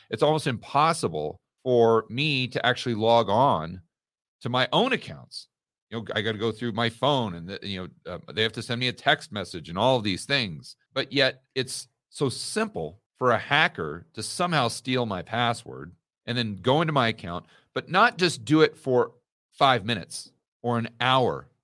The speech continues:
but this is going on twelve hours. And I'll bet you this will go on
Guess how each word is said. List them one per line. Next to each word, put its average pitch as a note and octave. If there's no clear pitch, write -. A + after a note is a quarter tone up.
but E3
this A#3
is B3
going F#3+
on D3+
twelve G#3
hours. F3+
And D#3+
I'll E3+
bet G3
you F3
this D#3
will D#3+
go D3
on C#3+